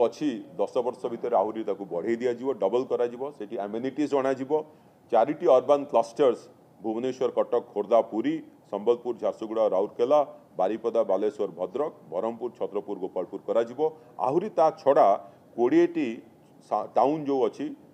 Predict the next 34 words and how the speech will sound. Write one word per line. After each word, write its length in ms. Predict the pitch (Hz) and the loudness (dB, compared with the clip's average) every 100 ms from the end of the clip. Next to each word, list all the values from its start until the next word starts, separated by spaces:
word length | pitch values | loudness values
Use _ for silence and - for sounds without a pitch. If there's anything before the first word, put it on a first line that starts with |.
| 95 | -4
ମେଜର 240 | 113 147 | 4 4
ଟାଉନ୍ସ, 360 | - 104 117 160 - - | 4 -2 -4 -10 -20 -6
ତାକୁ 220 | 98 113 | -4 0
ଆହୁରି 240 | 95 120 120 | 0 -2 -4
ଗ୍ରୋଥ 260 | 98 110 | -4 -4
ସେଣ୍ଟର୍ସ 340 | - 101 101 92 | -4 -8 -8 -8
ହିସାବରେ 380 | 90 98 92 87 | -6 -8 -6 -6
ଗଢ଼ି 240 | 87 107 | -6 -6
ଉଠିବ। 300 | 123 147 151 170 175 - _ _ _ - | -6 -6 -2 -4 -4 -16 _ _ _ 0
କଟକ, 280 | 110 - 165 | 2 4 0
ଭୁବନେଶ୍ୱର 400 | 131 139 139 139 | 0 -2 -4 -4
ଭିତରେ 240 | 127 127 120 | -6 -6 -6
ଯୋଉ 140 | 113 | -6
metro 400 | 98 98 - 185 170 | -4 -6 -2 4 6
ଅଛି, 220 | 117 - 101 - - | 6 0 -14 -16 -12
ସେଇଟାକୁ 420 | - 104 110 143 196 - _ - | -6 -4 -4 -6 -10 -16 _ -8
ପୁରୀ 400 | 123 165 202 - - | -4 -2 -4 -12 -4
ଆଉ 120 | 104 107 - | 0 0 -2
ଖୋର୍ଦ୍ଧା 240 | 101 95 | -4 0
ସାଙ୍ଗେ 280 | 120 117 113 | -2 -2 -8
ମଧ୍ୟ 320 | 107 95 101 95 - _ _ _ - | -8 -6 -6 -8 -12 _ _ _ -4
ତାର 120 | 98 | -4
ନେଟୱାର୍କକୁ 520 | 98 101 113 117 - | -4 -4 -2 -4 -4
ବଢ଼େଇବା 300 | 95 95 104 | -4 -2 -2
ପାଇଁ 200 | 98 98 | -2 -4
ଦଶ 180 | 92 92 95 | -6 -6 -8
ବର୍ଷ 180 | 90 - | -10 -12
ଭିତରେ 360 | 87 90 87 85 - - | -10 -8 -8 -8 -14 -10
ଗୋଟେ 160 | 92 95 | -4 -2
guarantee 400 | 90 104 120 123 | -2 -2 -4 -4
ଦିଆଯାଉଛି। 520 | 131 135 143 143 156 151 - _ _ _ - | -2 0 0 -2 -8 -12 -18 _ _ _ -6
ପୁରୀର 300 | 131 170 185 | -2 2 2
ଯୋଉ 140 | 170 | 2
international 560 | 143 139 156 151 165 | 0 0 -2 -2 -4